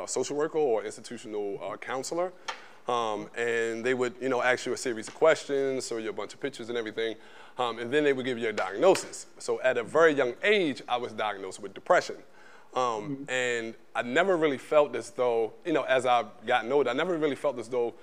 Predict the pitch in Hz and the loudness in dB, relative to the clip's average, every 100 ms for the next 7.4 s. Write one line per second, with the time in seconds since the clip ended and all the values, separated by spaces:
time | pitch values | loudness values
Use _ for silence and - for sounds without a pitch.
0 | - - - 131 107 - 147 156 185 160 | -20 -20 -6 -6 -6 2 4 4 2 0
1 | 160 143 104 110 104 110 135 123 123 117 | -2 -4 -4 -4 -4 -4 -4 -2 0 0
2 | 117 117 117 104 131 147 185 180 - - | 0 -4 -8 -6 -4 -2 -2 -6 -16 -20
3 | - - - 110 104 113 123 113 120 117 | -20 -20 -10 -6 -6 -2 -2 2 0 0
4 | 120 110 113 120 123 110 107 104 101 101 | -2 -2 -4 -4 -4 -6 -8 -8 -6 -6
5 | 95 90 95 101 101 120 120 107 117 120 | -6 -6 -6 -6 -2 0 0 -4 0 0
6 | 120 147 165 - 113 110 107 113 127 117 | 0 -4 -6 -4 -4 -2 -2 -2 -2 -4
7 | 107 110 113 - | -2 -4 -4 -6